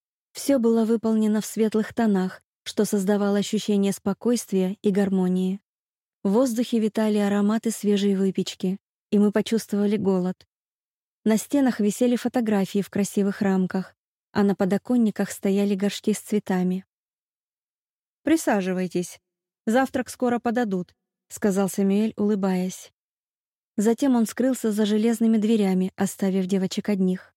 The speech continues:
Его шаги затихли в коридоре, и мы остались в тишине, нарушаемой лишь тихим жужжанием пчел за окном.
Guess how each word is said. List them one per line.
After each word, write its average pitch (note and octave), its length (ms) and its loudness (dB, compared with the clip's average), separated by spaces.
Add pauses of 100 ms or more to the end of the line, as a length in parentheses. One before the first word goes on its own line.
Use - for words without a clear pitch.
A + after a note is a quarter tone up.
(960)
Его G#3+ 240 4
шаги A3 300 0
затихли G#3 480 0
в - 100 -6
коридоре, G3 580 0 (380)
и G#3+ 120 2
мы A#3+ 180 4
остались G#3+ 420 0
в - 60 -18
тишине, F#3+ 600 -2 (360)
нарушаемой G3+ 760 2
лишь G3 220 -2
тихим G#3 340 -2
жужжанием G3 540 0
пчел G3+ 300 -4
за F#3 160 -2
окном. F#3+ 420 -4